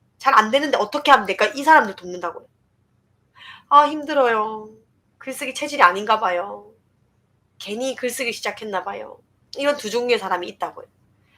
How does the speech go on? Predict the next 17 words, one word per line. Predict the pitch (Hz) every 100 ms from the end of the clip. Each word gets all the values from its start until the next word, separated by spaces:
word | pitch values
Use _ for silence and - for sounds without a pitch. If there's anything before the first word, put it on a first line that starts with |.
| _
과연 | - 214 262 294 214
여러분들 | 220 240 214 196 196
중에 | - 180 196 175 - _ _ _ _
힘듦이 | - 311 302 320 269 214
오거나 | 202 190 190 170 156 - _ _ _ _ -
장애물이 | - 190 214 233 233 196
왔거나 | 160 - 180 156 151 - _
왔을 | 170 - 208 175
때 | - 196 - -
이거를 | 247 262 247 247 240 _ _ _ 339
해석을 | 339 370 370 359
어떻게 | 220 - 220 220 208
하는가에 | 214 226 208 170 160
따라서 | 180 165 165 190 180 - 208
여러분 | 214 220 -
인생이 | 208 233 214
달라지는데, | 190 190 190 180 160 160 180 175